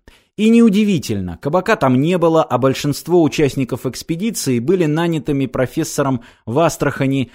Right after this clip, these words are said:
работниками-татарами, коих казаки себе ровней не считали.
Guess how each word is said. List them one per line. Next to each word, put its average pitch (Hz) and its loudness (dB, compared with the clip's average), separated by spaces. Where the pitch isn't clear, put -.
работниками-татарами, 139 0
коих 151 2
казаки 143 2
себе 160 -2
ровней 143 2
не 135 0
считали. 85 -8